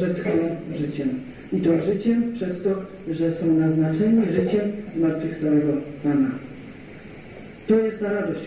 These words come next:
która wypełniała ich serca. To jest ten znak, który odróżniał ich od wszystkich innych, jak zmartwychwstanie odróżniał i odróżnia do dziś Pana Jezusa od wszystkich innych synów ludzkich. Zmartwychwstanie, ono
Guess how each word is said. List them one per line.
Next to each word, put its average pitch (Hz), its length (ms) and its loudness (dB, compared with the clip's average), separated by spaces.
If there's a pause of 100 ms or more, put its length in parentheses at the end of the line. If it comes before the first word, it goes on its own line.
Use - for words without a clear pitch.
która 147 220 -2
wypełniała 160 560 2
ich - 140 -2
serca. 139 340 -2 (340)
To 190 60 6
jest 185 280 0
ten 170 180 0
znak, 180 320 -2
który 180 580 0 (200)
odróżniał 214 460 2
ich - 200 -6
od - 60 -10
wszystkich - 440 -10
innych, 185 340 0
jak 160 160 0 (480)
zmartwychwstanie 180 800 0
odróżniał 170 460 0 (560)
i 185 100 2
odróżnia 160 400 4
do 160 100 4
dziś 160 180 -2
Pana 147 240 4
Jezusa 151 340 0
od - 120 -4
wszystkich 175 440 -4
innych 160 360 4 (560)
synów 160 240 6 (300)
ludzkich. - 360 -4 (2250)
Zmartwychwstanie, 160 760 2 (540)
ono 175 220 0